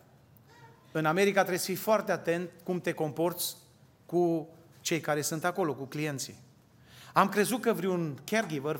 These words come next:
vreun îngrijitor, vreun angajat l-a jignit. Și m-am apropiat de el. „Fred, te-a jignit cineva?” „Nu.” „John, I wanna talk to you.”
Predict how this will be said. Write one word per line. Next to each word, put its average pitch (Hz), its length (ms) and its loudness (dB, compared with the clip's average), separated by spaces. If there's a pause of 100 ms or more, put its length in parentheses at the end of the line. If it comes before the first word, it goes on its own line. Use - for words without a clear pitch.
vreun 156 240 -2
îngrijitor, 151 840 -2
vreun 156 200 -2
angajat 143 520 0
l-a 180 200 2
jignit. 175 460 -6 (340)
Și - 120 -2
m-am 196 160 6
apropiat 202 440 2
de 185 80 0
el. 180 100 4
„Fred, - 420 -2 (720)
te-a 165 120 2
jignit 151 320 -2
cineva?” 160 460 -4 (100)
„Nu.” 127 220 -8 (1500)
„John, 156 440 2 (680)
I - 20 2
wanna 170 240 0
talk 139 240 -2
to - 100 -10
you.” 101 140 -8